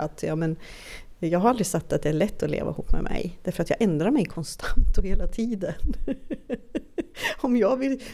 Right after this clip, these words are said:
vill ha potatis på förmiddagen när han frågar vad vi ska äta, så har jag totalt två timmar senare ändrat mig. <laughs> Det går liksom inte, utan jag måste i stunden känna. Och det är inte, det är inte lätt, eh, för andra att relatera till det.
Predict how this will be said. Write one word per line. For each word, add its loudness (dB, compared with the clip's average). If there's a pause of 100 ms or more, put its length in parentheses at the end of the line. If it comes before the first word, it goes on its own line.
vill 0
ha 2
potatis -4
på -4
förmiddagen 0
när -4
han -4
frågar -2
vad -2
vi -2
ska -4
äta, 0
så 6
har 8
jag 0
totalt 0
två 0
timmar 0
senare 4
ändrat -2
mig. -2 (320)
<laughs> 2
Det 4
går 6
liksom -6
inte, -2
utan 0
jag 2
måste -2
i -2
stunden 0
känna. -8 (680)
Och 0
det 8
är 10
inte, 2
det 0
är 2
inte -4
lätt, -8
eh, -6
för -8
andra -6
att -12
relatera -8
till -8
det. -6